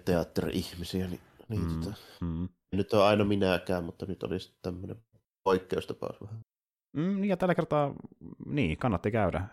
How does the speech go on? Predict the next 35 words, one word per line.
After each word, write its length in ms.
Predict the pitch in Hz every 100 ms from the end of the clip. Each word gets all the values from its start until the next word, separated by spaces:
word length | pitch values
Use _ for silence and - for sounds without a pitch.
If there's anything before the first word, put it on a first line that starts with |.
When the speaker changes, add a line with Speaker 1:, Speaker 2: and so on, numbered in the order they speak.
| 101
Speaker 2:
jälkikäteen 340 | 90 82 80 76
ajateltuna, 300 | 73 73 69
että 220 | - - -
kun 100 | 82
oli 60 |
näinkin 280 | 80 80 -
hyvä 180 | 87 -
Speaker 1:
Joo, 80 | - _ 98 107
Speaker 2:
tapaus, 160 | 101 98
Speaker 1:
ehdotto-, 220 | 95 -
Speaker 2:
että 280 | - - 120
Speaker 1:
ehdottomasti. 880 | 117 113 - 107 101 101 - - 107 - _ _ _ -
Speaker 2:
Kyllä. 280 | 95 92
Speaker 1:
Kyllä, 280 | 92 92 85
että 140 | 82 -
niinku 160 | 87 -
tuota, 260 | - 92 - _ _ _ _ _ _ _ _ _ _ _ _ _
mulla 160 | 95 98
alkaa 240 | 98 113
nykyään 320 | 110 110 117 101
olla 140 | 101
vähän 220 | 101 104
niin, 160 | 107 110
että 160 | 104 110 - _ _ _ _ _ 104 - _ _
ne 100 | 104
on 40 | 98
aika 140 | 110
harvat 400 | 120 120 104 98
ja 100 | 101
valitut, 760 | 101 104 92 82 - - - _ _ _ _
niin 120 | 85
sanotusti, 440 | 85 80 71 98 90
mihin 300 | 92 104 110 _ _ _ -
osallistutaan. 600 | 101 95 82 - - 85
Mut 100 | 95